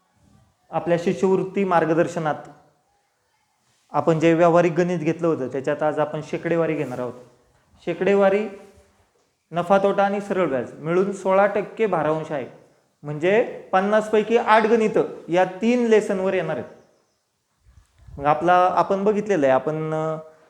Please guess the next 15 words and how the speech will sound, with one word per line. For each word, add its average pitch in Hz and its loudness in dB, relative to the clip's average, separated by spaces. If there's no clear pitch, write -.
सुरुवातीला 165 2
काय 175 2
शिकवलं? 160 0
सरळ 165 2
व्याज 143 0
शिकवलं, 123 -8
नंतर 131 -12
नफा 190 -2
तोटा 156 -4
शिकवलं 127 -8
आणि 131 -10
आता 143 -4
आपण 165 -4
काय 165 -4
शिकवतोय? 165 -4